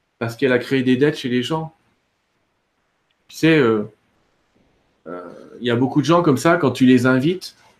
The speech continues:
ils prennent un petit carton, ils écrivent tous les gens qu'ils doivent inviter.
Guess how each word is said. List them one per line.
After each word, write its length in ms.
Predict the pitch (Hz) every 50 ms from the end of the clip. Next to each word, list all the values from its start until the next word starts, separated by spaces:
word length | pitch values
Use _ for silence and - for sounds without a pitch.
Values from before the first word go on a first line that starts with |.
| _ _ _ - -
ils 120 | 131 123
prennent 240 | - - 160 156 156
un 100 | 143 135
petit 160 | - - 131
carton, 360 | - 151 127 - - 170 180
ils 160 | 165 139 123
écrivent 280 | 127 123 - - 147 -
tous 120 | - 147
les 120 | 135 139 131
gens 160 | 139 151 156
qu'ils 160 | 151 - 135
doivent 200 | 127 135 131 127
inviter. 480 | 127 127 127 127 123 - 127 123 120